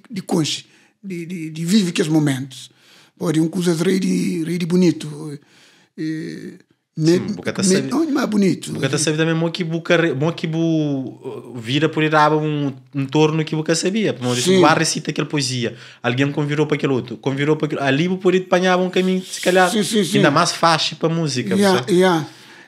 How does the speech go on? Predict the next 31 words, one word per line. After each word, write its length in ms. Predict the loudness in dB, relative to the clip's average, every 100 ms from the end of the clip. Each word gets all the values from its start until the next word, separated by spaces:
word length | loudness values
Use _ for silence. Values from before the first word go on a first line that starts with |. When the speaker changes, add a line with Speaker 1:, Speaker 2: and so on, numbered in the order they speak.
| 0
Speaker 1:
E 440 | 4 6 6 4 4
não 120 | 4
teve 220 | 4 2
a 300 | 0 2 2
sorte, 460 | 2 2 2 2 -2
para 100 | 0
modo, 280 | 2 0 -4 -6
para 100 | -2
modo 220 | 0 0
diretor, 500 | 0 2 2 2 2
inclusive, 580 | 2 0 0 2 0 -2 -16 -20 -20 0
diretor 420 | 2 2 2 2
de, 340 | 2 0 0 -2
de 140 | -2
campo 280 | 0 0 -2
político 500 | -2 -2 -2 -8 -16 -20 -16
português. 640 | -10 -8 -8 -8 -10 -14 _ -20 -20 _ 0
Pois 140 | 2
minha 100 | 4
mãe 160 | 2 0
te 120 | -2
trabalhava 500 | -2 -2 0 0 0
lá, 160 | -2 -4 -6
minha 140 | -4
mãe 120 | -2
era 120 | -2 -4
cozinheira, 640 | -4 -2 -2 -2 -6 -10 -16 _ -18
Speaker 2:
Uhum. 260 | -16 -14 -8
Speaker 1:
de 120 | -2
diretor 560 | 0 -2 0 0 0
de 720 | -2 -4 -6 -6 -6 -6 -8